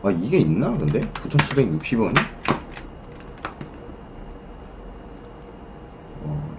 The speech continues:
일단은 구천팔백 원 아래로 잡으세요. 구천팔백 원 아래로. 네, 이렇게 해갖고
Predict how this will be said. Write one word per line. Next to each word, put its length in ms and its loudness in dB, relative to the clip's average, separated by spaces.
일단은 1120 2
구천팔백 520 6
원 120 6
아래로 360 6
잡으세요. 420 -4
구천팔백 460 -2
원 100 -4
아래로. 220 -4
네, 160 4
이렇게 360 4
해갖고 560 0